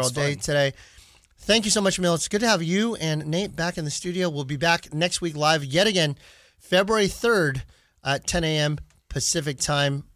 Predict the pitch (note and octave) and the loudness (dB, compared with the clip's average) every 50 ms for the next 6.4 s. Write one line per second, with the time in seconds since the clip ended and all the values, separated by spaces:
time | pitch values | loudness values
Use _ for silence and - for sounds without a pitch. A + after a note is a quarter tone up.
0 | _ _ _ - C#3+ C3 C#3 C3 B2 C3+ B2+ C3 C3 B2+ C3 B2 - - B2+ B2 | _ _ _ -12 -6 -4 -4 -4 -2 -4 -4 -4 -4 -4 -4 -4 -4 -6 -6 -8
1 | B2+ - B2 A#2+ A#2+ A#2+ A2+ A#2+ B2 B2+ - _ C3+ B2 B2+ B2+ - - - - | -8 -6 -6 -6 -4 -6 -6 -6 -8 -10 -8 _ -6 -6 -6 -6 -6 -8 -8 -8
2 | C3 B2+ B2+ B2+ B2+ - _ D#3 C3 A#2+ A#2 A2+ A#2 - B2 B2+ B2+ B2 - B2 | -6 -6 -6 -8 -8 -10 _ -8 -6 -6 -6 -6 -6 -6 -6 -8 -8 -8 -8 -6
3 | A#2+ A#2+ A#2+ B2 B2+ A#2+ A#2 B2 - - C#3 - - C#3+ - _ - - G#3 G#3+ | -6 -6 -6 -6 -8 -8 -8 -8 -12 -12 -16 -14 -16 -18 -20 _ -16 -14 -14 -12
4 | G#3 F3+ C3 B2 C3+ C#3 _ _ - D3+ - - - - - A#3+ A#3+ G#3 - - | -12 -14 -14 -16 -18 -20 _ _ -14 -14 -14 -14 -14 0 2 4 4 4 0 -8
5 | - - F#3+ F#3+ F#3+ - G3+ G#3 A3 G#3+ G#3+ G#3 - - E3 F3 F#3 F#3+ G3 F#3+ | -4 0 2 2 4 2 2 2 2 0 0 -2 -4 -4 -2 0 2 2 2 2
6 | - - E3+ D#3 E3+ F3+ F#3+ - | 0 -2 -2 0 2 2 0 0